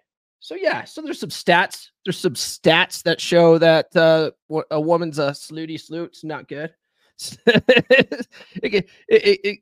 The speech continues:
it could, uh, have a problem. So I also have this other article here from the Institute for Family Studies, and, um,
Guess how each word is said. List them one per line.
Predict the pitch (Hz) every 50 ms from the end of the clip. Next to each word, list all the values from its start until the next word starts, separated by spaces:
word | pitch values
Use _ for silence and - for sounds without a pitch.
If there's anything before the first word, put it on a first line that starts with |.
| _ -
it | 202 196 196 -
could, | 214 196 190 180
uh, | 180 175 170 165
have | 131 185 190 185 170
a | 165
problem. | 139 - 185 180 180 180 196 196 196 - _ -
So | - - - 220 214 202
I | 208 269
also | 285 302 - 285 269
have | 226 233 233 220
this | 214 208 180
other | 214 214 214 220 214 202 190 175 - -
article | 170 180 175 175 170 - 180 170
here | 156 160 175 175 175 175 165
from | - - 175 165 160
the | 165 156 156 - _ _ _ _ -
Institute | - 214 262 254 - - 240 - - - 233 233 233 - - 175 - _
for | - - 190 165
Family | - - 175 185 202 202 196 180 151
Studies, | - - - 131 120 113 113 131 170 - - _ _ _ _ _ _ _ _ _ _ _ _ _ _ -
and, | - 165 170 180 180 180 170 170 160
um, | 180 170 170 165 160 147